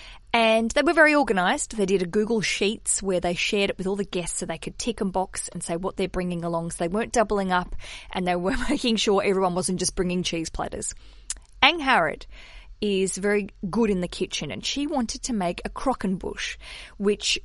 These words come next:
anyone who has watched Australian MasterChef will know it's a stack of profiteroles.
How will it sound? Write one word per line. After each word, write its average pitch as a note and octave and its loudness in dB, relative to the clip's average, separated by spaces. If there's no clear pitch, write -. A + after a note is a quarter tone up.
anyone B3+ 0
who G#3+ 0
has G#3 -2
watched - -4
Australian A#3+ 2
MasterChef E3 -6
will F3+ -4
know F3 0
it's - -4
a G3 -4
stack - 0
of - -8
profiteroles. - -4